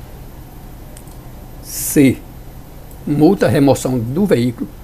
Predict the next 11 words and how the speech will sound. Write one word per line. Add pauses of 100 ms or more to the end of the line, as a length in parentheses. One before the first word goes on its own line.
(140)
pena
grave (500)
e
cinco
pontos
na
C
N
H. (2250)
A
dica